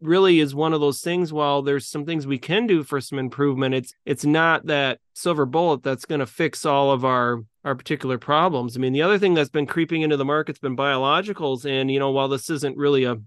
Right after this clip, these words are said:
a full-on, um, discussion on biologicals, I have my doubts on those as well right now, because I think most of the growers that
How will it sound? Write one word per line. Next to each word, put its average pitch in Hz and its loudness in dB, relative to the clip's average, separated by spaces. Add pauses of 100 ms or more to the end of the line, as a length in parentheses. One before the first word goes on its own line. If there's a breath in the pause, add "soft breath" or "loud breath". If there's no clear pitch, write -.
(120)
a 139 -10
full-on, 135 2
um, 123 -4
discussion 156 -2
on 131 0
biologicals, 131 -2 (360 soft breath)
I 139 0
have 196 2
my 165 4
doubts 156 0
on 156 0
those 156 -2
as 143 -10
well 202 0
right 143 -2
now, 131 -4
because 135 -6
I 156 -8
think 156 -6
most 156 0
of 160 -8
the 143 0
growers 156 4
that 143 0